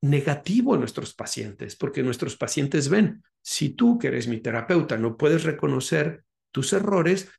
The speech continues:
¿por qué entonces esperas que yo sí los reconozca y que venga y me abra aquí contigo y te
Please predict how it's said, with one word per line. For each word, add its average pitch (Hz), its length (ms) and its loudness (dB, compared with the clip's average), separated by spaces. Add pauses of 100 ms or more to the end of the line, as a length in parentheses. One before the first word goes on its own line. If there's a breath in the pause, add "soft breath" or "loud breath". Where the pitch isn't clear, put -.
(140)
¿por 147 180 0
qué 170 120 0
entonces 156 480 0
esperas 135 420 -4
que 131 140 -2
yo 113 120 -2
sí - 160 -2
los 98 180 -4
reconozca 107 720 0
y 107 100 -6
que 117 140 -2
venga 143 560 -2 (140)
y 147 120 2
me 135 180 2
abra 143 340 0
aquí 120 240 -4
contigo 139 560 0
y 123 120 -2
te 110 260 -2